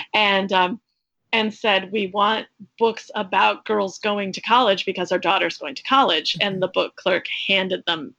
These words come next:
Anne of the Island. And so I received it, and I took it away to school with me. And, uh, you know, a few months into my first year, I was getting frustrated with my schoolwork and wanted something to read for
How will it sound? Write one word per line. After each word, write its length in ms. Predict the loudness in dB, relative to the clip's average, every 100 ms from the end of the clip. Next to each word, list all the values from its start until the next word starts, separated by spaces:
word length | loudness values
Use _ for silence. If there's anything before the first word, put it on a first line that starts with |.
| -4
Anne 160 | -2 -2
of 80 | -4
the 120 | 0
Island. 260 | 2 0 -4 _ _ -20 _ -16 -10 -8 -8 -10 -12 -2
And 360 | 0 0 -2 -4
so 360 | 2 4 4 2
I 140 | 2
received 420 | 2 0 0 2
it, 100 | 2
and 100 | 2
I 60 | 0
took 220 | 0 -2
it 60 | 0
away 180 | 2 2
to 120 | 0
school 280 | -2 -4 -4
with 140 | -6 -2
me. 240 | 2 4
And, 140 | 2 0 -4 -6 -8 -10 0
uh, 260 | 2 2 2
you 80 | 2
know, 140 | 2
a 80 | 0 0
few 120 | 0
months 360 | 2 2 2 0
into 300 | -2 -2 0
my 180 | 0 0
first 480 | 0 -2 -2 -4
year, 440 | -2 2 2 2 2
I 200 | 2 0
was 220 | -2 -6
getting 260 | -6 -6 -4
frustrated 400 | -6 -2 -2 -2
with 140 | -4
my 80 | -4
schoolwork 500 | -6 -6 -4 -2 -2
and 120 | 0
wanted 260 | 2 2 0
something 300 | -4 -2 -4
to 60 | 0
read 240 | 2 2
for 160 | -2